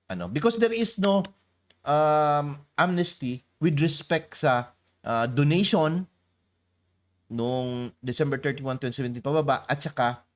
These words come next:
uh, sale nung panahon na yon. So, uh, only estate tax lang, no? Pero if you will see it, um, mura ang value noon, mura rin ang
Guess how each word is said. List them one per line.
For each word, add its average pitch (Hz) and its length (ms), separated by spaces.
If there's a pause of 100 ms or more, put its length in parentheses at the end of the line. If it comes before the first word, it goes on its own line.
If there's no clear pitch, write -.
(380)
uh, 110 240
sale 120 400
nung 107 240
panahon 101 400
na 87 80
yon. 85 320
So, - 140 (500)
uh, 139 160
only 165 560
estate - 400
tax - 320
lang, - 160
no? 95 80 (320)
Pero 302 240 (220)
if 262 180
you 285 80
will 254 240
see 196 400
it, 135 160 (480)
um, 170 380 (440)
mura 262 480
ang 226 160
value 185 320
noon, 143 240
mura 226 240
rin 190 240
ang 127 160